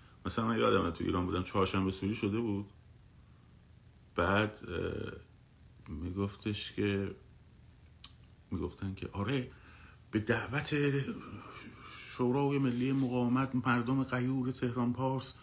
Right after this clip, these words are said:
ماشین‌های پلیس را فراری دادن. ب-، ب-، بمیر بابا.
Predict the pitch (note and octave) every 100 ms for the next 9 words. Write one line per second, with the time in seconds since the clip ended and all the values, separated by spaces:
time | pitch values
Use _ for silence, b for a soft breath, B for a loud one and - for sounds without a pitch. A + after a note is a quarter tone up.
0 | B B B B A2+ A#2+ - A#2+ B2 C3+
1 | C#3 - B2 C3 C3+ C3 A#2+ A2 A2 B2
2 | A2+ G2+ G2 B2 C#3+ F3 F3 F3+ A#2 D#3+
3 | D3+ - G2+ A#2+ G#2+